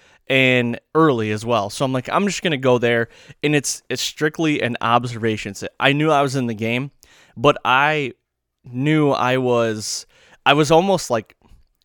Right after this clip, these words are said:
ninety-five percent sure where this deer was bedding. Like, I, I knew, and it was on the neighbors. So, and I'm probably three hundred and fifty yards from where these deer are bedding. So I, I knew I could get into a hanging hunt,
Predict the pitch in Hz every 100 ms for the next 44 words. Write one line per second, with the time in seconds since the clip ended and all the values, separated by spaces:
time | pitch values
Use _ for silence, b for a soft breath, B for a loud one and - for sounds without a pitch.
0 | _ 120 131 139 151 147 143 123 127 117
1 | 123 - - 123 113 117 110 107 120 110
2 | 104 107 92 - - _ _ _ _ -
3 | 127 123 - - 131 170 135 131 131 131
4 | 98 98 b - 143 135 143 139 117 104
5 | 95 78 - _ - 165 139 131 b b
6 | b b _ _ _ 143 139 151 165 135
7 | 107 _ _ _ _ _ _ _ _ -
8 | _ 156 147 127 185 202 190 190 143 -
9 | 151 - 135 113 107 104 101 101 - -
10 | _ _ _ - - 143 139 131 127 123
11 | 113 113 110 104 101 98 101 - 139 139
12 | 135 147 165 165 160 127 123 127 123 123
13 | 113 131 135 131 135 135